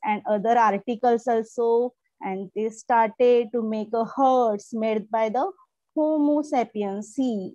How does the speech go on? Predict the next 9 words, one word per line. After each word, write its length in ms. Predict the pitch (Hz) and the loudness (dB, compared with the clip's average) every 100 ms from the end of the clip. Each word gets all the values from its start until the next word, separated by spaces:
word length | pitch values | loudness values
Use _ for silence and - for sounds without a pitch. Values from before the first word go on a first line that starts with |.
| - | -6
you 180 | 233 220 | -4 -2
can 160 | 233 226 | -2 -2
see 180 | - 254 | 0 2
in 120 | 247 | 2
this 200 | 269 269 | 0 -2
picture, 680 | - 294 - - 214 180 202 - - | -4 -4 -4 -2 0 0 -4 -10 -4
Homo 340 | 240 240 262 | -2 0 0
sapien 680 | 254 240 220 - 226 247 359 370 _ _ _ _ _ | 0 -2 -4 -6 -2 0 0 -4 _ _ _ _ _
started 680 | - 214 190 185 233 302 | -4 0 0 2 0 0